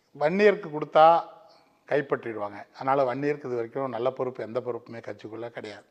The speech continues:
அதே மாதிரி தேவருக்கு கொடுத்தா அவங்க அந்த பக்கம் போய் கட்சி பிடிச்சுக்குவாங்க. அதனால தேவர்ல ஆளுமையா இருந்தவங்கலாம் வெளியேற்றப்பட்டாங்க.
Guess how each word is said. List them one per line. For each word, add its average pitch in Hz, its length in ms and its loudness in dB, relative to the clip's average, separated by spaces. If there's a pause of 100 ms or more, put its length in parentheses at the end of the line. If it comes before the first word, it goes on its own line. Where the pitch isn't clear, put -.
(240)
அதே 170 280 4
மாதிரி 175 480 2 (720)
தேவருக்கு 190 500 10 (160)
கொடுத்தா 151 460 6 (1080)
அவங்க 180 680 6
அந்த 160 240 4
பக்கம் 156 220 0
போய் 147 120 4
கட்சி 131 280 -2
பிடிச்சுக்குவாங்க. 104 640 -10 (920)
அதனால 151 720 2 (520)
தேவர்ல 170 680 8 (1300)
ஆளுமையா 175 460 8
இருந்தவங்கலாம் 147 600 -2 (120)
வெளியேற்றப்பட்டாங்க. 110 800 -6